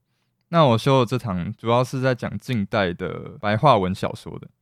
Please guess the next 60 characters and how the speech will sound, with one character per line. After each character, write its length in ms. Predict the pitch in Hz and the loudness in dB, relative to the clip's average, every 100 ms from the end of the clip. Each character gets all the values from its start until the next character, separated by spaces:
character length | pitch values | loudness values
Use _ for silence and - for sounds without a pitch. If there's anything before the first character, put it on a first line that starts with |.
| _ _ _ _ - | _ _ _ _ -2
那 140 | 156 | 2
我 100 | 117 | 2
觉 120 | 101 | 2
得 180 | 101 101 | 0 0
也 120 | 98 | 0
是 260 | 98 - 127 | -2 -2 -4
一 60 | 123 | -6
堂 220 | - 92 | -8 -8
还 160 | 98 | -8
不 100 | 92 | -8
错 200 | - 143 | -6 -6
的 60 | 98 | -6
课。 200 | - - _ _ _ _ - | -6 -10 _ _ _ _ -4
但 140 | 160 | 0
是 120 | 165 | 4
我 100 | 156 | 4
其 100 | 107 | 2
实 380 | 107 107 107 110 | -2 0 0 -2
蛮 200 | 95 107 | -2 0
好 180 | 117 143 | 4 2
奇 240 | 117 101 98 | 2 -2 -2
你 140 | 98 | 0
那 120 | 104 | -2
堂 180 | 113 101 | -2 -4
课 140 | 117 | -4
到 140 | 107 101 | -2 -2
底 60 | |
是 60 | 95 | -2
怎 140 | - | -8
么 100 | - | -8
样， 100 | 92 - - | -8 -8 0
因 160 | 160 | 4
为 260 | 180 143 - _ _ _ _ | 6 4 0 _ _ _ _
你 80 | - | -4
刚 160 | 107 156 | 2 6
刚 120 | 160 | 6
也 100 | 147 | 4
介 180 | 98 123 | 2 0
绍 260 | 117 123 104 | 4 6 6
了 40 | |
一 60 | 113 | 2
堂 280 | - 95 101 | -2 -6 -4
跟 340 | 104 104 104 | -2 0 0
文 160 | 101 98 | 0 -2
学 140 | 101 | 0
有 160 | 101 85 | -2 -2
关 160 | 87 87 | -2 -4
的 80 | |
课， 180 | 92 117 120 | -6 -12 -10
所 140 | 131 | -4
以 40 | |
感 160 | 143 107 | 0 2
觉 100 | 104 | 2
你 80 | 101 | 2
应 100 | 101 | 2
该 200 | 113 117 143 | 0 0 0
对 240 | 143 113 | 0 2
于 380 | 95 90 90 101 123 | 0 -2 -4 -8 -4
文 220 | 107 123 | 0 0
学、 400 | - 110 98 | 0 0 2